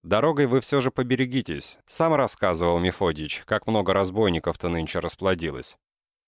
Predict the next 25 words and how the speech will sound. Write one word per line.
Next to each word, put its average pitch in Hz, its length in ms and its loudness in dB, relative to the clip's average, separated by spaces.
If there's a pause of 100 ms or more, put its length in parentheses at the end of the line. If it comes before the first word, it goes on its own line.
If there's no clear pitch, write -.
(140)
Особое 135 460 2
внимание 120 480 4
обратите 110 440 -2
на 110 100 0
ночевки, 107 760 -2
чтобы 82 320 -4
как 90 180 -2
слепых 95 400 -4
кутят 98 360 -2
вас 82 200 0
не 85 100 -6
порезали. 78 640 -2 (540)
Копья 139 320 0
мы 123 140 2
вам 117 200 2
ладно 107 340 2
исправили. 76 640 -2 (260)
Митя 120 300 0
из 85 100 0
лука 104 300 -2
охотничьего 92 600 0
уже 87 200 2
неплохо 87 460 0
бить 82 260 -6
научился. 82 720 -2